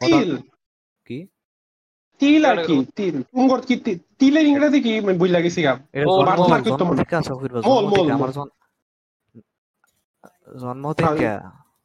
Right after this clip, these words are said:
Speaker 2: জন্ম থেকে
Speaker 1: হ্যাঁ,
Speaker 2: এটা।
Speaker 1: হ্যাঁ, হ্যাঁ, হ্যাঁ। আমার,
Speaker 2: না,
Speaker 1: আমার,
Speaker 2: না।
Speaker 1: আমার, আমার রাইট, আমি রিশাদ, আমার এমন একটা আছে, ওটা কিন্তু ওটা হইছে এত বড় না, ওটা তিলই হইব।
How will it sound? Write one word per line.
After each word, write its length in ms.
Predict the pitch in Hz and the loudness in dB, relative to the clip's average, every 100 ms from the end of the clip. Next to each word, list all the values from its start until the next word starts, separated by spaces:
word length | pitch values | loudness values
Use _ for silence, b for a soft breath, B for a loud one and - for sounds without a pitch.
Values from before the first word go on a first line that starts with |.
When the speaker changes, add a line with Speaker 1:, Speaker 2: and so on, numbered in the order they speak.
| _ - | _ -12
Speaker 2:
জন্ম 280 | 117 131 143 | -10 -8 -10
থেকে 240 | 139 127 | -10 -8
Speaker 1:
হ্যাঁ, 120 | 135 139 | -6 -6
Speaker 2:
এটা। 100 | 147 | -6
Speaker 1:
হ্যাঁ, 140 | 135 | -6
হ্যাঁ, 640 | 135 - _ _ _ 156 | -10 -16 _ _ _ -2
হ্যাঁ। 200 | 151 139 - _ _ _ _ _ _ _ _ _ | 0 -2 -8 _ _ _ _ _ _ _ _ _
আমার, 240 | 156 196 220 | -2 0 2
Speaker 2:
না, 60 | |
Speaker 1:
আমার, 240 | 196 226 226 | 2 2 0
Speaker 2:
না। 100 | - 175 | 0 0
Speaker 1:
আমার, 360 | 190 226 233 220 | 2 2 0 -2
আমার 400 | 175 196 196 160 | 0 2 2 2
রাইট, 280 | 180 214 - - | 2 0 -2 -2
আমি 180 | 175 196 | 2 2
রিশাদ, 240 | 175 254 | 4 2
আমার 220 | 185 190 | 4 4
এমন 240 | 190 202 226 | 4 4 2
একটা 280 | 226 202 | 2 2
আছে, 200 | 165 170 | 0 2
ওটা 120 | 190 175 | 2 4
কিন্তু 260 | 180 175 | 2 4
ওটা 120 | 175 | 6
হইছে 240 | 170 156 170 | 4 4 4
এত 360 | 156 143 170 | 4 2 -2
বড় 360 | 202 156 190 214 | -2 4 4 6
না, 80 | 202 | 4
ওটা 180 | 196 175 | 4 4
তিলই 400 | - 311 285 214 | 6 6 8 6
হইব। 160 | 175 | 6